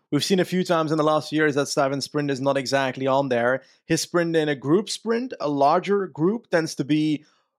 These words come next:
better sometimes than in a, like, a four-man group. Then he actually comes, like, full for third all the time.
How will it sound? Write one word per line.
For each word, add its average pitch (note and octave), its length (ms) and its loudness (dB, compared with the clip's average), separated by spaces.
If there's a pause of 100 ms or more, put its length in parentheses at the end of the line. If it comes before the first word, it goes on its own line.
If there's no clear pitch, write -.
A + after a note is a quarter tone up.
(200)
better F#3 340 0
sometimes G3 640 0
than E3+ 120 2
in D#3 120 2
a, C#3 180 2 (220)
like, C3+ 180 0
a C#3 60 -4
four-man F#3 500 0
group. G3+ 260 -4
Then C3+ 140 2
he C3 80 0
actually B2+ 340 -4
comes, B2 220 -2
like, B2 180 -4
full C3+ 280 -2
for B2 120 0
third C3+ 300 2
all D#3 160 -2
the D#3+ 100 -2
time. G3 440 0